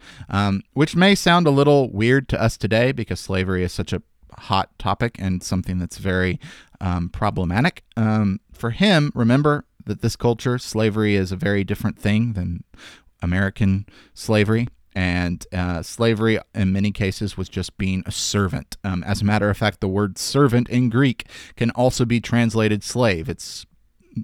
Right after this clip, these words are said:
an either or here. So servant and slave, they both have the same, uh,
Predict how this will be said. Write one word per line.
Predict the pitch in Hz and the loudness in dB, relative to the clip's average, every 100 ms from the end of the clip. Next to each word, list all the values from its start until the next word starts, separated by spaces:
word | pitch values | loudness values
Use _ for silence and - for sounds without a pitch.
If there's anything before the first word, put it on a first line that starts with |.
| - | -4
an | 104 | 0
either | 101 107 107 | 2 4 2
or | - 110 90 | 2 0 0
here. | 82 85 - | -2 -6 -8
So | - 85 | -8 -8
servant | - 131 135 135 | 0 2 4 4
and | 120 | 2
slave, | - 123 113 107 - - - | 0 2 2 0 -6 -18 -12
they | |
both | 92 110 107 | -2 2 2
have | - 101 | 0 -4
the | 98 | -4
same, | - 104 101 95 95 _ _ _ _ _ _ _ - - | -2 0 2 0 -4 _ _ _ _ _ _ _ -14 -6
uh, | 98 92 | -4 -2